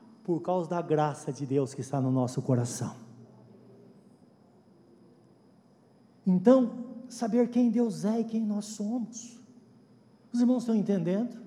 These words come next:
Isso muda totalmente o destino da nossa vida. Que nós colocamos diante dele, isso aumenta a nossa fé. E nós bem sabemos, por isso que ele diz, "Agindo eu, quem impedirá?" Meus irmãos, nós somos como um grão de areia na praia.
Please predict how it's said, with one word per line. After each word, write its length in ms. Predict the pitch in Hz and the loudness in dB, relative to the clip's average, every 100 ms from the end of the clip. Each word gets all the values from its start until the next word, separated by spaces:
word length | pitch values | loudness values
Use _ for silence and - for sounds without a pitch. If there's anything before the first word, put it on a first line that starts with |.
| - - - - - - - - | -20 -20 -20 -20 -20 -20 -20 0
Isso 300 | 254 - 269 | 0 2 2
muda 400 | 254 277 302 262 | 4 4 4 2
totalmente 600 | 262 262 254 226 247 - | -2 -2 0 2 0 0
o 40 | 220 | -4
destino 300 | 220 226 233 | -4 -4 -2
da 80 | |
nossa 280 | 226 220 220 | -2 -2 -4
vida. 380 | 180 233 269 175 - - - - - - - - | -6 -6 -6 -8 -14 -20 -20 -20 -20 -20 -20 0
Que 100 | 247 | 4
nós 180 | 262 254 | 6 4
colocamos 380 | 233 220 226 202 | 2 4 4 6
diante 200 | 208 180 | 4 4
dele, 200 | 233 262 | 2 2
isso 180 | - 269 | 0 2
aumenta 460 | 233 226 285 269 | 4 4 4 2
a 20 | |
nossa 300 | 247 240 226 | -2 -2 -6
fé. 340 | - 214 254 - - - - - | -4 -2 -2 -4 -14 -20 -12 2
E 60 | 240 | 4
nós 220 | 269 208 | 4 2
bem 200 | 269 302 | 0 0
sabemos, 600 | - 208 247 302 240 - - - | -4 -4 0 2 0 -4 -14 -4
por 80 | 294 | -2
isso 80 | |
que 80 | - | 2
ele 80 | 277 | 2
diz, 140 | 269 | 2
"Agindo 340 | 262 214 285 254 | 0 0 0 2
eu, 200 | 320 269 | 0 0
quem 340 | - 339 349 | 0 2 2
impedirá?" 800 | 311 285 269 226 226 262 190 - - 330 | 0 0 0 0 2 0 -2 -8 -10 -2
Meus 180 | 311 | 0
irmãos, 400 | 262 262 311 - - - - - | 2 4 4 2 -6 -16 -16 0
nós 220 | 269 294 | 2 2
somos 260 | 302 320 - | 2 -4 -4
como 220 | 302 320 | -4 -2
um 140 | 294 | 0
grão 300 | 233 277 311 | 4 6 4
de 100 | 294 | 2
areia 400 | 277 254 233 277 | 2 6 6 6
na 160 | 269 - | 2 -2
praia. 640 | - 233 269 247 151 113 | -2 0 0 2 0 -2